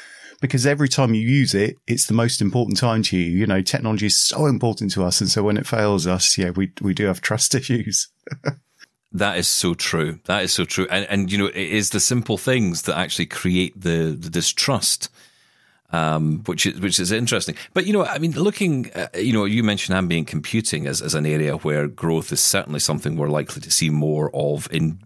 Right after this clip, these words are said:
Speaker 2: many different ways. I mean, obviously, twenty twenty-two is also the year of cutbacks for a lot of companies, the big tech companies having major issues, um, because of the, the current economic climate, not in one particular country, but across the world. So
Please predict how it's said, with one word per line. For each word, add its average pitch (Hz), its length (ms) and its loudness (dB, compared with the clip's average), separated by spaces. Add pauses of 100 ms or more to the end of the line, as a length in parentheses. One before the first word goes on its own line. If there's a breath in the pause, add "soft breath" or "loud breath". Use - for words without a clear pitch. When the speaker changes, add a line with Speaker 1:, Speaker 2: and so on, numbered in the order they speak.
Speaker 2:
many 143 240 0
different 85 320 -2
ways. 69 260 -2
I 90 60 2
mean, 82 140 2
obviously, 90 260 -2
twenty 87 300 -2
twenty-two 80 480 -2
is 80 100 0
also 87 260 0
the 78 120 -2
year 78 140 0
of 73 100 -10
cutbacks - 680 -4 (380 loud breath)
for 80 100 -2
a 76 60 0
lot 73 100 0
of - 120 -8
companies, 78 420 -4
the 92 80 -8
big 85 180 -4
tech - 240 -4
companies 78 440 -2
having 76 360 0
major 80 380 0
issues, 71 440 0 (540 loud breath)
um, 69 420 0 (680 soft breath)
because 123 440 0
of 98 120 -4
the, 92 320 -2
the 95 140 -2
current 92 360 0
economic 87 400 0
climate, 85 540 0
not 98 340 0
in 87 160 2
one 85 160 0
particular 90 500 -2
country, 90 360 -4
but 90 100 -2
across 113 340 -2
the 110 120 0
world. 117 480 0 (520 loud breath)
So 123 240 2